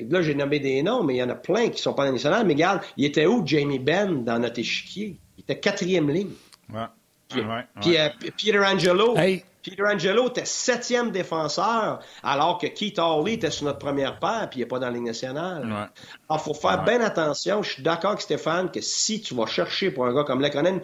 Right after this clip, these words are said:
Speaker 1: où t'es sûr de sa valeur, puis je suis d'accord avec toi, dans ce draft-là, finalement, il valait un choix de première ronde, ben, si tu prends juste un choix de première ronde, pour moi, ce n'est pas assez.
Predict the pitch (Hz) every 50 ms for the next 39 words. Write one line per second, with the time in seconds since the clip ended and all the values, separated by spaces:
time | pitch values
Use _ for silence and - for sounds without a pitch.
0 | - - - - 135 - 143 120 101 - - - - - 262 285 285 262 196 175
1 | - - 160 147 139 131 127 139 160 190 196 190 - - 156 151 156 190 190 170
2 | 160 - - 147 170 220 226 156 - - - - - - - 143 139 135 - -
3 | 151 139 151 147 170 151 - - 202 226 - - - 147 143 139 147 180 208 190
4 | 160 131 143 143 143 151 147 147 - 151 143 - 123 120 117 117 110 104 98 104
5 | 123 151 196 294 294 240 190 139 95 - _ _ _ _ _ _ _ _ _ _
6 | _ 135 127 - - - - - - 190 208 226 262 254 240 226 180 196 202 -
7 | - 165 160 156 151 151 160 202 208 147 143 143 151 196 214 214 - - - -
8 | - - 208 208 185 156 143 - 139 139 120 123 110 104 - - 147 156 226 -
9 | -